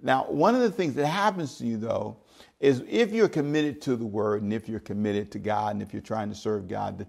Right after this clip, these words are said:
temptation, if you're not careful, is to slide into some bad habits. And it's, it's my conviction that what happens, uh, when people who are sincere is they slide in bad habits. Seasons like this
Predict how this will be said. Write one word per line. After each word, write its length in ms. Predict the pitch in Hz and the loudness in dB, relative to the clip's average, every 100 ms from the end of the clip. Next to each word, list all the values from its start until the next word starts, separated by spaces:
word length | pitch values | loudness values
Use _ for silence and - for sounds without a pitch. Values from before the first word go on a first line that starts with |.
| - | -6
temptation, 840 | 113 104 - 214 233 - 104 104 | -4 -4 0 2 2 0 -10 -10
if 120 | 98 | -10
you're 100 | 110 | -8
not 180 | 101 - | -8 -10
careful, 460 | - - - - _ _ - - _ | -14 -14 -14 -18 _ _ -20 -20 _
is 200 | 120 117 | 2 2
to 120 | - | -2
slide 500 | 107 - 139 131 135 | -10 0 8 10 10
into 220 | 131 117 104 | 6 0 -2
some 160 | 107 | -2
bad 260 | 98 104 95 | -2 -2 -2
habits. 480 | 90 - - - - _ _ _ - - - | -4 -4 -14 -20 -20 _ _ _ -20 -20 -2
And 160 | 127 | 0
it's, 140 | 127 110 | 0 0
it's 200 | - 117 | -2 2
my 160 | 151 | 4
conviction 540 | 160 175 151 135 143 139 | 4 4 2 2 -2 -2
that 140 | 131 | -2
what 180 | 127 123 | 2 4
happens, 520 | 123 135 131 135 120 | 6 4 2 -2 -4
uh, 280 | - - - | -6 -8 -8
when 240 | 110 131 123 | -4 -2 -4
people 560 | - 127 123 123 120 | 0 -2 0 0 2
who 220 | 117 117 117 | 2 4 4
are 240 | 113 107 | 4 2
sincere 760 | - 147 156 202 151 104 107 - - - - | -2 -4 -2 2 4 4 0 -8 -20 -20 -2
is 140 | 131 | 0
they 140 | 123 120 | 2 0
slide 360 | - 131 120 | 2 4 4
in 120 | 110 | 4
bad 200 | 107 110 | 0 0
habits. 320 | 101 117 117 - | 2 0 -2 -6
Seasons 520 | 196 233 190 180 123 | 0 0 2 0 2
like 220 | 131 117 107 | 2 0 2
this 440 | 120 123 104 - | 6 8 6 2